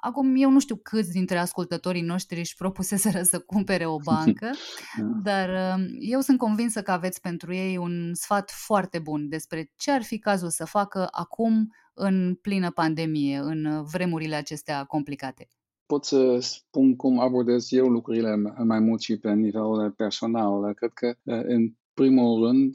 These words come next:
Speaker 2: uh, cred că trebuie să, să ne gândim un pic la ce este în controlul nostru, ce putem influența și, uh, rata de creștere a covid-ului nu putem să influența.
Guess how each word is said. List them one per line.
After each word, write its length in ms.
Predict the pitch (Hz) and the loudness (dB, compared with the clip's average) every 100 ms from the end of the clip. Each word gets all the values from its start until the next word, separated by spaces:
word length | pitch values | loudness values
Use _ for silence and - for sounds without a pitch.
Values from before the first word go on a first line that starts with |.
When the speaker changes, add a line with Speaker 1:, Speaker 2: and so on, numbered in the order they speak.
| - | -2
Speaker 2:
uh, 440 | 131 131 131 127 131 | 0 2 2 0 -4
cred 260 | - 131 | -4 -4
că 140 | - 135 | 0 -2
trebuie 280 | 139 127 127 | 2 2 2
să, 300 | - 127 123 | 2 0 0
să 280 | - 127 127 | 0 0 2
ne 160 | 123 | 4
gândim 280 | 123 120 127 | 4 4 4
un 80 | 127 | 2
pic 220 | 123 131 | 2 2
la 280 | 127 120 120 - | 2 0 -2 2
ce 100 | 135 | 2
este 200 | - 127 | 4 2
în 60 | |
controlul 460 | - 123 127 123 127 | 4 2 6 6 6
nostru, 380 | 120 - 104 98 | 4 2 0 0
ce 140 | - | 0
putem 640 | 113 - 120 127 117 113 110 117 | -2 0 0 2 2 4 4 2
influența 720 | 110 - 110 107 - 107 92 - | 2 0 0 0 0 -2 -2 -6
și, 480 | - - 107 101 - _ - | -12 -4 -2 -2 -6 _ -8
uh, 180 | 120 113 | -4 -2
rata 320 | 110 117 120 104 | 0 2 2 0
de 140 | 110 | -2
creștere 500 | - 117 - 131 113 | -2 -6 -2 2 2
a 220 | 107 110 - | 2 -4 -4
covid-ului 600 | 113 101 120 117 120 117 | -2 0 0 0 2 2
nu 120 | 123 | 2
putem 340 | 123 - 104 | 0 0 2
să 300 | 95 113 107 113 | 0 -2 -6 -4
influența. 600 | 104 107 104 - 107 | -4 -2 -4 0 0